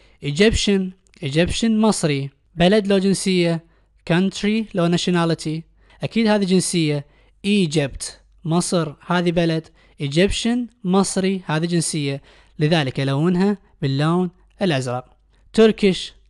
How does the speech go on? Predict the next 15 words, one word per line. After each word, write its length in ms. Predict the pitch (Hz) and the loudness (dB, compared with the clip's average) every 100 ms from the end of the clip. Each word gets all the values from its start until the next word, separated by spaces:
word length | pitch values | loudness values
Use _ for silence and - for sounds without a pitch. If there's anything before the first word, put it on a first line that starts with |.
| _ _ | _ _
هاي 180 | - 139 | -4 -2
بلد 300 | 156 185 202 | 0 0 2
لو 100 | 208 | 2
جنسية، 640 | 196 185 - 190 175 170 - _ _ _ - | 2 0 0 0 0 -2 -8 _ _ _ -2
country 300 | 170 175 196 | 0 0 0
لو 360 | 208 202 196 | 2 2 2
nationality. 640 | 180 190 185 175 - 165 160 _ _ _ _ _ _ - | 0 0 0 -2 -4 -6 -6 _ _ _ _ _ _ -6
هذا 200 | 143 127 | -4 -4
أكيد 280 | - 202 | -4 -4
جنسية، 680 | 180 190 - 190 185 175 170 _ _ _ - | 0 -2 0 -2 0 -2 -4 _ _ _ -8
ألونها 380 | 143 147 160 143 | -4 -2 -2 -2
باللون 580 | 135 143 175 196 202 196 - | -2 -2 0 0 -2 -6 -4
الأزرق. 480 | 180 143 135 127 - _ _ _ _ _ _ _ - | -2 -2 -2 -6 -10 _ _ _ _ _ _ _ -2
Iraqi، 640 | 175 202 196 - 190 185 170 _ - | 2 4 2 0 -4 -4 -6 _ -8
عراقي، 640 | 139 156 180 175 175 175 | -2 2 2 2 -2 -2